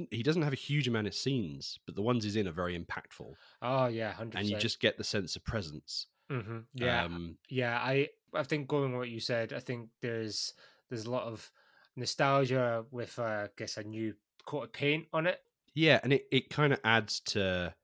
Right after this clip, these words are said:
Speaker 1: 'cause, I mean, whilst they all looked really cool with the new armor, well, the, the repaired armor and stuff, it
Speaker 2: Mm.
Speaker 1: also adds mo-, more credit to, 'cause I think it would have felt lesser if they all just rocked up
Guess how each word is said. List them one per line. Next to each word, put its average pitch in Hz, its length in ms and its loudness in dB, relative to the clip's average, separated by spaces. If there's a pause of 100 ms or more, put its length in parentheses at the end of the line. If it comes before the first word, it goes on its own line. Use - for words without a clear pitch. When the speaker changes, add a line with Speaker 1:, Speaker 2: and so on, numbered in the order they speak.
(580)
Speaker 1:
'cause, 127 160 10
I 123 60 10
mean, 127 340 10
whilst 127 380 8
they 117 120 10
all 127 220 8
looked 110 240 2
really 104 380 2
cool 104 340 0
with 90 160 -6
the 85 80 -6
new 87 240 -2
armor, 85 480 -4
well, 65 160 -10
the, 69 240 -12 (120)
the 73 200 -8 (200)
repaired 85 480 -4
armor 76 260 -4
and 67 80 -8
stuff, 76 220 -4 (400)
it 107 100 4
Speaker 2:
Mm. - 20 8
Speaker 1:
also 120 420 6
adds 98 280 0
mo-, 101 200 -2
more 92 220 -4
credit 95 420 -2 (160)
to, 85 420 -4 (1700)
'cause 117 140 0
I 123 80 6
think - 240 2
it 110 120 0
would 120 160 6
have 104 120 2
felt - 420 2
lesser 98 580 2 (520)
if 107 180 -4
they 98 140 4
all 107 140 2
just 101 220 -2
rocked - 280 -2
up - 240 -4